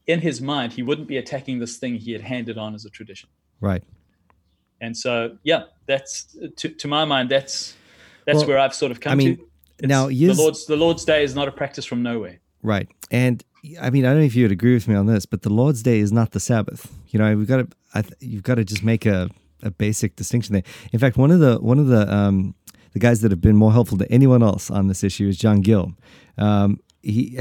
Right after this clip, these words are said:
Speaker 2: I love what he said. He just mesmerized me on this whole, whole thing. He's like, "Well, everyone's saying it's a creation ordinance, blah, blah, blah, da, da, da." Fine. That's the Sabbath. That's Saturday.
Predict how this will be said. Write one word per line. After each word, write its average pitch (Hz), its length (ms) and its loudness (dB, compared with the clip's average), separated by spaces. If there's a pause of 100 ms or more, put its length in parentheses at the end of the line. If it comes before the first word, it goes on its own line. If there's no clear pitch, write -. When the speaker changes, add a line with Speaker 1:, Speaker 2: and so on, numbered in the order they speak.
(140)
Speaker 2:
I 123 80 2
love 131 220 6
what 156 80 4
he 113 80 6
said. 107 160 0
He 107 60 2
just 123 220 0
mesmerized 110 640 4
me 98 140 0
on 101 160 0
this 98 180 -2
whole, - 180 -8
whole 107 260 -2
thing. 107 120 0
He's 101 140 0
like, 104 160 0
"Well, 117 260 2 (320)
everyone's 147 300 4
saying 131 180 4
it's 131 160 0
a 110 100 4
creation 113 460 2
ordinance, 117 400 0
blah, 107 140 0
blah, 110 120 4
blah, 110 360 2
da, 101 100 -4
da, 101 80 -2
da." 104 300 0 (680)
Fine. 127 300 2 (140)
That's 123 200 2
the 107 100 -4
Sabbath. 104 500 0
That's 117 200 0
Saturday. 110 460 0